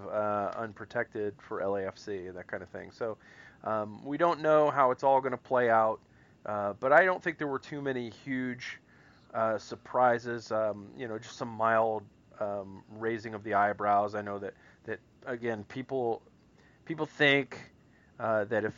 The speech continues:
if they were let go, that there, that there was a reason and that they're gone, and that's not necessarily the reason. I could easily see a Giles Barnes coming back for less money.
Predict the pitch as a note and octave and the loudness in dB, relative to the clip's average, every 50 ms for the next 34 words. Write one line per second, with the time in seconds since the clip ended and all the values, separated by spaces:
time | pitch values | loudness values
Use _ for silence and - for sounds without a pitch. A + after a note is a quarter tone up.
0 | - A2 G2 - G#2 - - A2+ A2 G#2 G#2 G#2 A2+ B2+ C3 - - B2+ A#2+ A#2 | -8 -14 -14 -14 -12 -6 -4 -4 -2 -2 0 2 4 4 4 4 2 2 2 4
1 | A#2 A#2 A#2 A2 A2+ A#2 G2 - - A2 G2+ G2 F#2+ G2+ - _ _ - G#2+ G#2+ | 4 2 0 0 0 -2 -4 -2 0 0 2 0 0 -4 -10 _ _ -18 -14 -14
2 | G2+ - - A2 G#2+ G#2+ G2+ G2 A2+ G#2+ G#2+ G#2+ G#2+ G2 A#2 A2 G#2 G2+ G2 G2 | -12 -8 -6 -4 -4 -4 -4 -6 -6 -6 -6 -6 -4 -4 -4 -4 -4 -4 -6 -6
3 | G2 G2 - - G2 F#2+ F#2+ G#2 - A2 A2+ A2 G#2+ G#2+ G#2 G2+ G2+ G#2+ - - | -10 -10 -8 -8 -8 -8 -6 -2 0 2 2 4 2 2 0 -2 -4 -8 -10 -8
4 | A2 A#2+ A#2+ A2 - A#2+ A2+ A#2 - - A2+ A#2 A2 - G#2 - - - A2+ A2+ | -4 -4 -4 -4 -4 -2 -2 -2 -2 0 -2 -2 -2 -4 -8 -12 -6 -2 0 0
5 | A#2 A2+ A#2 A2+ A2+ A2 A2+ A2+ A2+ A#2+ A#2+ - - - - - F3 F3 - - | 2 2 0 0 -2 -2 -2 -2 -2 -4 -6 -8 -10 -4 2 4 4 4 4 2
6 | - D#3 D3 C3 B2+ B2 A#2+ A2+ - - A#2+ A2 G#2 A2 A2+ G#2+ G#2 G2+ G2+ G2 | 0 0 0 0 0 0 -2 -2 -2 -2 -2 -2 2 4 6 6 6 6 2 0
7 | - G#2+ G#2 G#2 G#2 G#2 - A#2 G#2 G2+ G2+ F#2+ G#2 G2 G2+ G2+ - - - - | 0 0 0 0 -2 -4 -4 -4 -4 -4 -2 0 2 4 4 2 0 -2 -6 -4
8 | F#2+ F#2 F#2+ - - G2+ F#2+ G2 G2 G2 G2 | -2 -2 -4 -4 -6 -8 -8 -8 -8 -10 -12